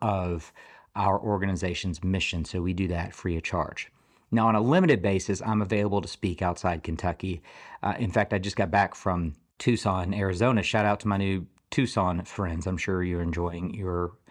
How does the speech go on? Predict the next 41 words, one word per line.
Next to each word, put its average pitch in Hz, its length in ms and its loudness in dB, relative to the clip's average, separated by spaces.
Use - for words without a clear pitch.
perfect 95 320 -4
weather 85 260 -2
out 80 160 -4
there. 92 300 -2
Uh, 107 240 0
I 117 120 4
just 113 120 0
got 131 80 4
back 113 140 4
from 104 120 0
Tucson 110 360 2
speaking 104 340 0
at 95 80 0
a 92 40 -4
conference 98 560 0
on, 92 420 -2
uh, 101 160 0
human 107 300 2
sexuality. 95 920 2
And 120 180 4
so 151 80 6
I 139 140 8
am 170 300 4
willing 131 260 4
to 117 80 -2
consider 107 360 2
those 104 300 2
requests, 113 480 0
but 107 220 0
they 113 100 2
are 101 160 2
limited 110 600 0
so - 180 -2
that 95 140 0
I 92 60 -2
can 104 120 0
give 98 140 0
my 104 120 2
focus 98 360 -4
to - 100 -6
Kentucky. 87 680 0